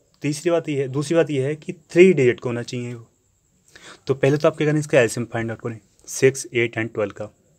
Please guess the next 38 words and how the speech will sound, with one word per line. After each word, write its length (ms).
ठीक। 160
तो 100
सिक्स, 380
एट 240
and 140
ट्वेल्व 200
का, 120
तो 80
टू 480
थ्री 200
जा 120
सिक्स, 320
टू 80
फ़ोर 240
जा 140
एट 160
और 160
टू 180
सिक्स 180
जा 120
ट्वेल्व। 240
टू 80
का 80
टेबल 300
इसमें 220
तो 80
जाएगा 160
नहीं, 80
तो 100
इसको 200
ऐसे 160
ही 40
नोट 120
किया, 220
फ़ोर 220
में 140
टू 160
टाइम्स 340